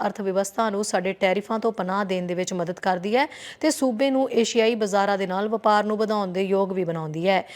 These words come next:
ਇਹ ਉਹ ਥਾਂ ਹੈ ਜਿੱਥੇ ਬੀ ਸੀ ਦੀ ਵਪਾਰਕ ਵਿਭਿੰਨਤਾ ਸਾਨੂੰ ਬਾਕੀ ਕੈਨੇਡਾ ਤੋਂ ਵੱਖ ਕਰਨ ਦੇ ਵਿੱਚ ਮਦਦ ਕਰਦੀ ਹੈ, ਜੋ ਇੱਕ ਨਿਰਯਾਤ ਮੰਜ਼ਿਲ ਵਜੋਂ ਅਮਰੀਕਾ 'ਤੇ ਬਹੁਤ ਜ਼ਿਆਦਾ ਨਿਰਭਰ ਹੈ।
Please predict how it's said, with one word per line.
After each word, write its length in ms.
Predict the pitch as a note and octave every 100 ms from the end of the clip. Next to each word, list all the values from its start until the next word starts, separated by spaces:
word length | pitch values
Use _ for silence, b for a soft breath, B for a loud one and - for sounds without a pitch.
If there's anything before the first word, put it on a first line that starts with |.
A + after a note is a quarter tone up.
| B B
ਇਹ 100 | F#3+
ਉਹ 140 | A3+ C#4+
ਥਾਂ 280 | A#3 A3+ G#3
ਹੈ 60 |
ਜਿੱਥੇ 280 | A#3 A#3 A#3
ਬੀ 160 | F3+ F#3+
ਸੀ 140 | A#3+
ਦੀ 120 | A3+
ਵਪਾਰਕ 480 | G#3+ F#3 F3+ F#3+ G3+
ਵਿਭਿੰਨਤਾ 500 | F#3+ F3 E3+ F#3 G#3+
ਸਾਨੂੰ 300 | G#3+ G3 G3+
ਬਾਕੀ 320 | F3 F3 - B3
ਕੈਨੇਡਾ 300 | A3 F#3+ F#3
ਤੋਂ 160 | G3+
ਵੱਖ 220 | F3+ G3
ਕਰਨ 220 | - F#3+ F3+
ਦੇ 80 |
ਵਿੱਚ 200 | F3 F3
ਮਦਦ 260 | F3+ E3 E3+
ਕਰਦੀ 320 | G3 F3 F3+
ਹੈ, 120 | G#3+ C#4 B B B
ਜੋ 120 | G#3
ਇੱਕ 120 | C4+ C#4
ਨਿਰਯਾਤ 440 | C4 A#3 A3+ A#3+
ਮੰਜ਼ਿਲ 380 | B3 G#3+ G#3 A#3
ਵਜੋਂ 420 | G3+ E3+ G#3 G3+ A3+ G3+
ਅਮਰੀਕਾ 320 | A3 G#3+ B3
'ਤੇ 140 | B3 A#3
ਬਹੁਤ 340 | F#3+ F#3+ A3+
ਜ਼ਿਆਦਾ 260 | G3 F3 E3+
ਨਿਰਭਰ 340 | E3 D3+ D#3
ਹੈ। 160 | F#3